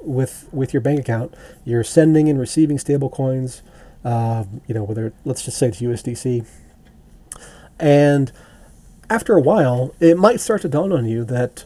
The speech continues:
well, if I have U S D C and I'm sending it and I'm receiving it and it's as good as a dollar, what do I need to keep the money in the bank for? Because I can just keep U S D C in my own wallet.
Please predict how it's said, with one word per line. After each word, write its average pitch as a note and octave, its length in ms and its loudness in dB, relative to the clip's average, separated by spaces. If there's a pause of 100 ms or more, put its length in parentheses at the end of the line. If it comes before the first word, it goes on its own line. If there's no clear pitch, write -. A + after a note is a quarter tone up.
(180)
well, D3 180 2
if - 160 2
I E3 100 6
have A3 280 0
U A3 140 0
S F#3+ 100 0
D E3 120 -4
C C#3+ 420 -4 (180)
and D3 160 -2
I'm B2 400 -2
sending F#3 340 -2
it G#3+ 120 -8
and D3 160 -8
I'm A2 380 -4
receiving F3+ 380 -2
it F#3+ 220 -8
and A#2+ 260 -4
it's A2+ 280 -8
as B2+ 140 -6
good G3+ 140 0
as D#3+ 100 2
a D3 60 2
dollar, C3+ 400 -2 (1040)
what C#3+ 440 2
do G3+ 120 2
I G3+ 80 2
need G3+ 140 0
to F#3+ 60 -4
keep F#3+ 240 -2
the - 100 -8
money E3 220 4
in E3 80 2
the D3+ 40 -6
bank G3+ 200 -4
for? - 340 -16 (400)
Because A#2 680 -4 (120)
I A#2+ 100 -8
can A#2 120 -8
just A2 160 -8
keep A#2 160 -6
U B2+ 100 -2
S B2+ 80 -4
D B2+ 140 -4
C C#3+ 160 -2
in C#3+ 80 0
my C#3 100 -2
own F#3+ 140 0
wallet. - 320 -6